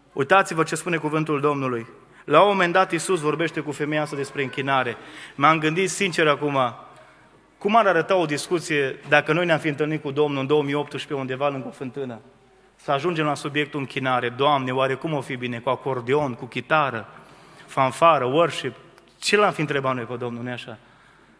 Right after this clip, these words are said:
M-am gândit doar așa la subiectul ăsta. Dar, dragii mei, auziți ce îi spune Iisus la un moment dat? Iisus îi spune așa femeii, "Femeie, eu,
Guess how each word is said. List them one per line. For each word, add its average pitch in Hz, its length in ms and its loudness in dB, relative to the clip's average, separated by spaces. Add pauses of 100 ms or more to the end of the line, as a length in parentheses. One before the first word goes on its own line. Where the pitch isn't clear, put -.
M-am 208 160 -2
gândit 185 220 2
doar 156 180 2
așa 123 480 -4 (300)
la 131 120 -8
subiectul 127 460 -6
ăsta. 110 320 -10 (460)
Dar, 143 140 4
dragii 170 320 4
mei, 165 100 0
auziți 160 260 0
ce - 80 0
îi 160 60 -2
spune 170 240 -2
Iisus 156 240 -2
la 156 80 0
un 143 60 2
moment 131 260 0
dat? 143 460 -2 (720)
Iisus 156 260 -4
îi 160 80 -2
spune 151 220 -4
așa 139 200 -2
femeii, 120 500 -6 (1040)
"Femeie, 127 540 0 (3000)
eu, 170 560 2